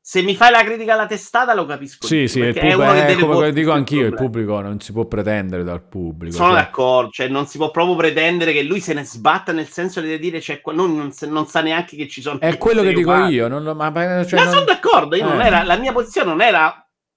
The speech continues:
Speaker 1: voglio difendere quello, però no, voglio evitare anche l'opposto. Ecco perché ti dico che sto sempre in mezzo come un deficiente io nelle discussioni. Perché poi anche l'opposto, dire, "Eh, però sti cazzi,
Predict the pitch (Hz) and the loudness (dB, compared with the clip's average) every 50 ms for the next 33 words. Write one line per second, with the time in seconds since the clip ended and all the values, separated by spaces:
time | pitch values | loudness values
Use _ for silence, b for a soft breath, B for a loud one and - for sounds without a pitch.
0 | _ _ _ _ _ - 170 165 160 165 165 170 156 151 - 175 170 170 165 160 | _ _ _ _ _ -6 -2 -2 -2 0 -2 -4 -6 -4 -4 -2 -2 0 0 0
1 | 156 147 143 131 117 120 127 165 254 269 233 196 - - 160 196 214 214 202 208 | -2 -2 -2 -4 -6 -4 -2 2 2 2 2 2 -2 -2 -2 -2 0 0 0 -2
2 | 190 202 175 233 254 247 226 254 254 - 254 220 185 - - - 202 143 113 - | -2 0 0 2 2 4 2 2 0 0 0 0 0 -2 -4 -4 -6 -6 -6 -8
3 | - - - 117 113 - _ _ _ _ _ _ _ _ _ _ _ _ _ - | -14 -18 -14 -14 -14 -16 _ _ _ _ _ _ _ _ _ _ _ _ _ -8
4 | 185 180 - 147 139 135 - 131 135 131 139 139 127 127 123 123 - 135 - - | -6 -4 -4 -4 -4 -6 -8 -8 -8 -6 -6 -6 -6 -6 -8 -10 -12 -12 -8 -6
5 | 160 156 - 156 135 135 135 131 123 107 123 127 120 120 127 123 127 120 127 - | -6 -6 -4 -6 -4 -4 -4 -6 -6 -6 -6 -6 -6 -6 -6 -6 -4 -4 -4 -4
6 | - - - - 101 95 - _ - 110 110 107 110 110 113 117 110 110 - - | -6 -10 -10 -10 -10 -12 -14 _ -14 -12 -10 -8 -8 -8 -8 -10 -10 -12 -14 -14
7 | - 117 110 - - - 98 98 98 104 _ b b b b b b 240 247 - | -14 -14 -14 -14 -16 -18 -16 -16 -18 -18 _ b b b b b b -2 -2 0
8 | 269 269 220 165 151 170 208 233 220 - 214 202 185 - - 190 165 151 - - | 4 6 6 6 6 6 4 4 4 4 4 4 4 4 4 4 4 4 2 0
9 | 156 143 139 165 160 151 156 170 - 143 160 175 165 160 160 156 - - - 160 | -2 0 2 2 4 6 6 6 6 6 6 8 8 8 6 6 2 -2 -6 -6
10 | 160 127 160 160 165 160 160 160 - - - - 170 160 160 151 - | -4 0 4 6 6 6 6 4 2 -4 -10 -6 -4 -4 -4 -4 -6